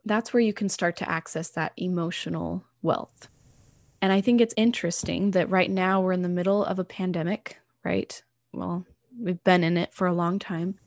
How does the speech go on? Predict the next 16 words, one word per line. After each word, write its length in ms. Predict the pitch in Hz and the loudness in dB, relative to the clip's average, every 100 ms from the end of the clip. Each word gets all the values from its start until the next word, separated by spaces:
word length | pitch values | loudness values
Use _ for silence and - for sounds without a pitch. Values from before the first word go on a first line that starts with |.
| _ _ _ _ - | _ _ _ _ -4
And 160 | 190 | -2
even 340 | 220 220 254 220 | 0 2 2 2
during 320 | 202 196 185 | 2 2 0
a 40 | |
medical 500 | 175 170 180 196 175 | -2 -2 -2 0 -2
pandemic, 800 | 175 175 170 170 175 180 - - - | -2 -6 -4 -2 -2 -2 -4 -10 -12
I 80 | |
feel 340 | 190 - 220 240 | -12 0 2 4
like 220 | 226 214 | 4 2
the 120 | 190 | -2
real 200 | 180 185 | 2 2
pandemic 600 | 185 190 180 175 170 165 - | 2 -2 0 0 0 -4 -6
is 420 | 185 170 170 - _ _ _ _ | -2 -2 -4 -10 _ _ _ _
also 360 | - 175 - 180 | -2 0 0 -2
this 220 | 175 175 | -2 -2
emotional 680 | 175 170 180 - 165 - 196 | 0 0 0 -2 -6 -6 -10